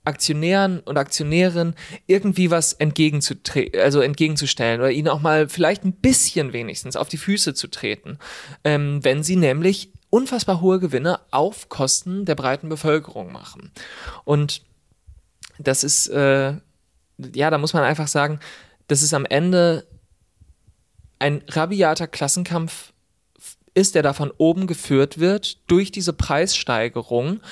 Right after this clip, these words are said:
Und das kann man wirklich, das kann man nicht leugnen, wenn man sich diese extrem hohen Gewinne der Unternehmen gerade anguckt und sich anguckt, an wen gehen die denn? Und während das eben passiert,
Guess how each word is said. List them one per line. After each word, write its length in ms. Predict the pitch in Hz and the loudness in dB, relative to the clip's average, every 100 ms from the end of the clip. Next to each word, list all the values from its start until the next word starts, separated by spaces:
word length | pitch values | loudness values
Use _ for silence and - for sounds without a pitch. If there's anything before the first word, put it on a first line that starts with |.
| - 135 _ - | -20 -20 _ 0
Und 300 | 165 156 - _ _ _ _ _ - | 0 0 -6 _ _ _ _ _ -4
das 180 | 151 - | -2 -2
kann 200 | - 165 | -2 2
man 320 | 196 190 160 | 2 2 0
wirklich, 640 | 160 170 175 170 - - _ _ _ _ _ _ | -2 -2 -4 -4 -8 -18 _ _ _ _ _ _
das 140 | - - | -6 -4
kann 160 | 170 | 0
man 100 | 185 | 0
nicht 220 | 165 139 - | 0 -2 -2
leugnen, 560 | 127 147 190 175 143 | 2 2 2 -2 0
wenn 100 | 143 | 2
man 160 | 175 160 | 2 0
sich 160 | 143 | -6
diese 260 | - 143 147 | -8 -2 0
extrem 460 | - - 165 160 156 | -2 -10 -8 -6 -4
hohen 200 | 160 151 | -4 -4
Gewinne 320 | 135 147 165 | -2 0 0
der 120 | 147 | -2
Unternehmen 420 | 139 147 143 151 | -4 -4 -4 -4
gerade 280 | 147 143 - | -2 -4 -2
anguckt 520 | - 226 - - - | -4 -2 -4 -8 -8
und 120 | - | -6
sich 160 | 139 151 | -6 -2
anguckt, 320 | 180 190 175 | -2 -2 -4
an 100 | 160 | -2
wen 180 | 170 175 | 0 2
gehen 280 | 165 190 180 | 4 2 2
die 80 | 127 | -2
denn? 260 | 85 - - - - - - | -6 -8 -16 -18 -18 -12 -2
Und 320 | 147 151 - _ _ _ _ _ - _ - | 0 0 -4 _ _ _ _ _ -20 _ -4
während 380 | 151 185 196 190 | 0 2 4 2
das 200 | 208 - | 2 0
eben 220 | 180 180 | 0 -2
passiert, 600 | 165 160 - 143 85 | -2 -2 0 0 -2